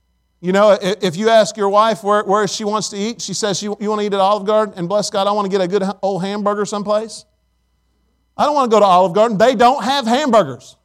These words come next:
I have asked. But, you know, we, we've gotta get back to understanding we had, Lot had a heart problem. Well, where do you get that from? I want you to look at some verses,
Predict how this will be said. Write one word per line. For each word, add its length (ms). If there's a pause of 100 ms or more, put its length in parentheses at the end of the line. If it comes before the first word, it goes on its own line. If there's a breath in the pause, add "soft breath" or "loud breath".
(1400)
I 140
have 120
asked. 480 (2250)
But, 120
you 80
know, 100
we, 180
we've 200
gotta 180
get 200
back 220
to 120
understanding 480
we 120
had, 240
Lot 240
had 160
a 60
heart 280
problem. 320
Well, 100
where 120
do 80
you 80
get 240
that 220
from? 360 (280)
I 60
want 260
you 80
to 60
look 320
at 80
some 200
verses, 640